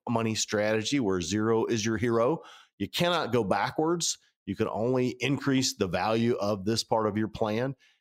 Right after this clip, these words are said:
and we can create guaranteed income for life. <laughs> Imagine that, income that you never run out of, which, by the way, folks, the name of the game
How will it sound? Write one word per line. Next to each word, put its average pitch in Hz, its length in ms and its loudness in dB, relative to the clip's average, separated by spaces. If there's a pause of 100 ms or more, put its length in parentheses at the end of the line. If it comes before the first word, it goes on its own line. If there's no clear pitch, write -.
(120)
and 147 260 0
we 123 100 2
can 127 160 -2
create 127 360 0
guaranteed 117 400 0
income 120 320 -2
for 117 100 2
life. 127 320 0 (320)
<laughs> - 320 -6
Imagine 143 420 2
that, 160 300 0
income 123 360 2
that 120 180 0
you 117 60 2
never 110 260 2
run 120 240 2
out 131 220 0
of, 107 240 0
which, 135 200 0
by 180 140 2
the 165 80 2
way, 127 140 4
folks, 101 340 -2 (320)
the 120 60 2
name 185 220 2
of 139 60 2
the 120 60 2
game 117 260 0